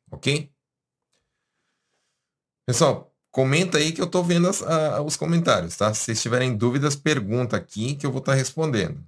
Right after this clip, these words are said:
Eu vou primeiro explicar um pouquinho essas coisas da, da prova, mas eu tô vendo, por exemplo, ó,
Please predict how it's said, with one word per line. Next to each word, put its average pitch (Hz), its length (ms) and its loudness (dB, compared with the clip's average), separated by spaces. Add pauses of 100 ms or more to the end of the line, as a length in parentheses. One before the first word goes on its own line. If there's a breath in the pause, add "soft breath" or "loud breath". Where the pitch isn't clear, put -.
Eu 85 80 -12
vou 107 100 -8
primeiro 147 640 0
explicar 110 320 -8
um 113 60 -2
pouquinho 101 320 -6
essas 90 200 -8
coisas 87 260 -6
da, 80 200 -2
da 78 140 -6
prova, 113 300 2
mas 104 200 0
eu 117 80 -4
tô 165 100 -4
vendo, 110 280 0
por 92 100 -4
exemplo, 87 320 -2
ó, 71 180 -4